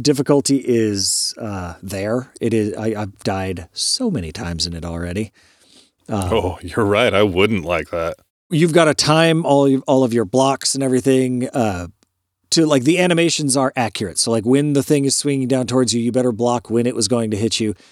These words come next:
Speaker 1: The only thing you kinda get a little bit of wiggle room on is if you do, like, a dodge roll, you could, like, roll right through pretty much anything. The dodge roll just works. So,
Speaker 2: Hmm.
Speaker 1: like, even if, like, the sword comes down, like, through you, if you're dodge rolling, you're okay. That's the only fucking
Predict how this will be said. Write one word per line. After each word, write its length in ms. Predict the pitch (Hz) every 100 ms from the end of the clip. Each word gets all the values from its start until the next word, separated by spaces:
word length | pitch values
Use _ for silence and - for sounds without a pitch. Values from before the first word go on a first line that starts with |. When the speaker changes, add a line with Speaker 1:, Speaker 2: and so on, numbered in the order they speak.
| -
Speaker 1:
The 80 | 147
only 140 | 208
thing 160 | 180 180
you 120 | 160
kinda 200 | 160 156
get 120 | 151
a 20 |
little 160 | 147 143
bit 120 | 139
of 60 | 139
wiggle 240 | 139 135
room 200 | 135 135
on 340 | 131 127 127 123
is 240 | 110 - _ _
if 120 | - 113
you 80 |
do, 120 | 120 127
like, 140 | 120
a 60 | 107
dodge 360 | 117 120 117
roll, 360 | 120 135 143 147 _ _ _ -
you 140 | 131
could, 100 | 120
like, 160 | 110 101
roll 240 | 110 104
right 180 | 95 90
through 160 | - 90
pretty 180 | 92
much 220 | 85 73 78
anything. 260 | 71 - 82
The 80 | 95
dodge 280 | 107 104
roll 200 | 101 98
just 240 | 92 92 -
works. 340 | 82 - -
So, 400 | - - - 175
Speaker 2:
Hmm. 80 | 127
Speaker 1:
like, 140 | 101
even 160 | 120 120
if, 100 | 113
like, 160 | 113 -
the 260 | 107 104 104 - -
sword 400 | - 147 123 117
comes 220 | 120 113
down, 240 | 123 110
like, 160 | 104 95
through 380 | - 123 127 113
you, 280 | 98 82 -
if 240 | 175 208 -
you're 80 |
dodge 300 | 233 220 185
rolling, 320 | 156 113 107 104
you're 140 | 98
okay. 200 | 90 - - _ _ _ _ -
That's 200 | 135 135
the 100 | 139
only 320 | 139 135 107 -
fucking 640 | - - 113 - 107 101